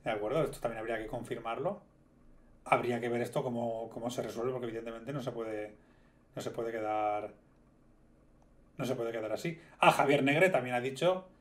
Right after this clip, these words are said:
"Si os pilla de cerca, ya sabéis", ¿no? En referencia a la visita de la comitiva esta institucional. <laughs> Es increíble. Javier Negre es el periodista de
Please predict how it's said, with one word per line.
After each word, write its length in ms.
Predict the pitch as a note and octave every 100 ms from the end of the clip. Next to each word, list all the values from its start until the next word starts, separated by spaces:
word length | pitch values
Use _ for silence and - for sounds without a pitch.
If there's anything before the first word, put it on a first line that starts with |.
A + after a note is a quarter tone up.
| -
"Si 120 | - C#3
os 60 |
pilla 240 | - C#3 C3
de 60 |
cerca, 320 | C3 C3+ D3 C3+
ya 120 | B2
sabéis", 400 | A#2 A#2 G3 F3+
¿no? 140 | D3+
En 80 | G3
referencia 480 | C#3 A#2+ A#2+ A#2+ C3+
a 40 |
la 80 | C3
visita 280 | B2 A#2+ B2
de 80 | A#2+
la 120 | A#2
comitiva 760 | A#2+ A#2+ A#2+ A#2 A2+ A2 G#2+ - - - _ _ _ - -
esta 240 | B2+ D3+
institucional. 680 | - B2 A#2+ A#2 B2+ G#3+ A#3 - - - - _ -
<laughs> 480 | C4+ - C3+ - - - _ - -
Es 140 | - B2
increíble. 380 | A2+ A#2+ A2 C#3+
Javier 240 | B2 A#2
Negre 180 | A#2+ C#3+
es 40 |
el 60 | D3
periodista 420 | B2 A#2 A#2 A#2+
de 420 | A#2 A#2 A2+ A2+